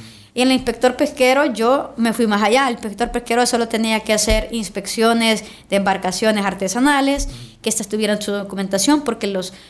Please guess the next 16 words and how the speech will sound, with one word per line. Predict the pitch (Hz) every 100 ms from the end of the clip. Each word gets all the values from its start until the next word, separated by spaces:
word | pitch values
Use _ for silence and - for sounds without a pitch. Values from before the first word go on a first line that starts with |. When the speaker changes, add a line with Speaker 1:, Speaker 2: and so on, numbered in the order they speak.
| -
Speaker 1:
los | - 208
pescadores | 226 226 214 247 220
deben | 220 214
de | 220
tener | 220 220 226 226
sus | - 196
embarcaciones, | 202 202 214 220 214 220 233 269 -
al | 202 196
igual | 190 226 254
que | 214
un | 208
vehículo, | 254 220 - 240 247
con | - - 147 180
su | -
Speaker 2:
Registrado. | 220
Speaker 1:
licencia | 196 - 226 214 - 262